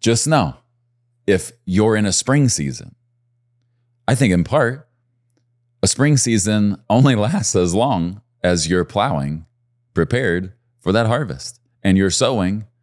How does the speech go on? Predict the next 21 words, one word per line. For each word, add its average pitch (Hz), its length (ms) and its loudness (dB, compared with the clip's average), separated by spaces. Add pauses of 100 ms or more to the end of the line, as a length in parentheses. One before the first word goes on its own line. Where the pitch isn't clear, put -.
(160)
prepared 104 540 -2 (300)
for 107 80 -4
that 113 140 2
harvest. 107 460 -4
Now, 92 240 -4 (220)
what's 120 220 0
the 120 80 2
advice 82 520 -4 (460)
that 78 520 0 (120)
I 73 600 -4 (460)
think 87 220 2
is 78 200 0
good 85 200 0
advice 71 760 -4 (120)
for 87 220 -2
someone 78 640 -2 (800)
who's 95 160 4
in 101 80 2
a 92 80 0
spring 107 380 0
season? 67 560 -6